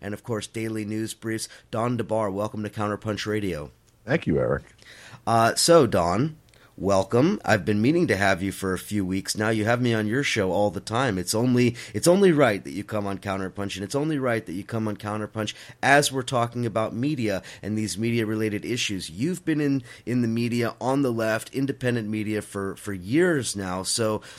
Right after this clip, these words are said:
Speaker 1: let's just start right there. Talk about this important issue.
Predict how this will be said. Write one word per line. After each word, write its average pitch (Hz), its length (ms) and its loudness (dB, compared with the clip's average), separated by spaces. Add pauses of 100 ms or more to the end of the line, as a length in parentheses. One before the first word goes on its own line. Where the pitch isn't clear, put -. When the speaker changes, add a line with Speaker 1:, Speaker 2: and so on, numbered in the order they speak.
Speaker 1:
let's 165 180 -2
just 202 180 -2
start 127 280 2
right 120 280 -2
there. 156 240 0 (260)
Talk 156 320 -4
about 127 420 -2
this 120 220 -2
important 110 640 -8
issue. 135 420 -6